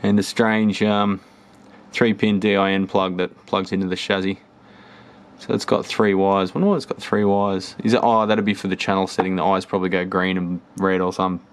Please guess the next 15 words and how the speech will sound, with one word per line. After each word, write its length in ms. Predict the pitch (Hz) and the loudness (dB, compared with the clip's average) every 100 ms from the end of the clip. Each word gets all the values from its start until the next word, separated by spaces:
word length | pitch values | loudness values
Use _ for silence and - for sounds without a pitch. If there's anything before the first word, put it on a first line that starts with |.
| - - - | -20 -20 -10
fancy 340 | - 87 - | -6 -6 -4
shit. 240 | 90 95 95 - - - | -4 -2 -4 -8 -20 -20
So 140 | - 123 | -4 0
we've 80 | |
got 180 | 127 226 | 2 2
the, 180 | 156 117 | 2 2
uh, 220 | 104 95 | 2 0
Tolex 460 | 87 - 104 120 - | 0 2 4 4 2
starting 400 | - 95 95 92 | 0 0 0 -4
to 40 | |
separate 480 | 82 101 98 107 101 | -2 -2 0 2 0
a 60 | 92 | 0
bit 160 | 92 | -4
here, 260 | - 104 110 | 0 2 4
although 360 | 107 110 110 | 2 2 0